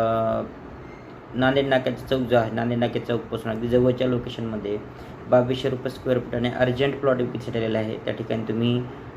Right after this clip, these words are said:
अ, प्लॉट व्हिडिओमध्ये बघू शकता. प्लॉट पाहण्यासाठी तुम्हाला ऑनलाईन, ऑफलाईन रजिस्ट्रेशन तुम्ही करू शकता.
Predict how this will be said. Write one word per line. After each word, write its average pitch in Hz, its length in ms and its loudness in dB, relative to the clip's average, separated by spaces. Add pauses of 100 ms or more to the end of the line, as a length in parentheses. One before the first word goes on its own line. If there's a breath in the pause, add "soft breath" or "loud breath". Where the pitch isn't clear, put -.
अ, 113 260 4
प्लॉट 120 340 4
व्हिडिओमध्ये 123 460 4
बघू 117 200 0
शकता. - 300 -6
प्लॉट 127 220 0
पाहण्यासाठी 123 440 -4
तुम्हाला 120 280 0
ऑनलाईन, 113 340 0
ऑफलाईन 117 300 -2
रजिस्ट्रेशन 110 500 -4
तुम्ही 110 160 -4
करू 110 200 -2
शकता. 110 340 -4